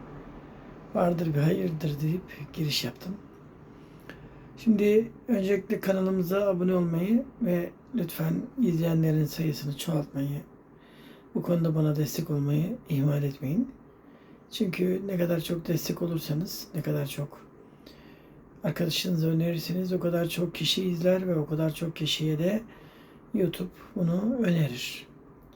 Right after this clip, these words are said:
Ve bir süre sonra bizim için de bir kazanç olmaya başlar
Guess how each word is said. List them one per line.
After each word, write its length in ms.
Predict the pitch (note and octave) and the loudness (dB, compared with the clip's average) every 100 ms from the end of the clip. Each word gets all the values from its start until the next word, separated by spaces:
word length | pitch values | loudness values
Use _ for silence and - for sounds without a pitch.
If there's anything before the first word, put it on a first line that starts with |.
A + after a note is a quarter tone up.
| - - - - | -20 -20 -20 -4
Ve 260 | E3+ D#3+ F#3 F#3+ | -2 0 -2 -6
bir 60 | |
süre 240 | D#3 D#3+ C3+ | -6 -4 -4
sonra 540 | - C3 D3 G3 A3+ - - - - - - - - | -4 -2 -2 -2 -6 -10 -20 -20 -20 -20 -20 -20 -6
bizim 240 | G3 E3+ D3 | -2 0 -2
için 260 | - D3 | -2 -4
de 220 | D#3 F#3+ | -2 -2
bir 320 | F#3 F3 - - | -2 -4 -8 -10
kazanç 580 | - D#3 D3 D#3+ - F3 | -6 -2 0 0 -2 -4
olmaya 380 | D3 C3 C#3+ | -2 -2 -2
başlar 400 | E3+ D3 - D3 | -2 -2 -2 -4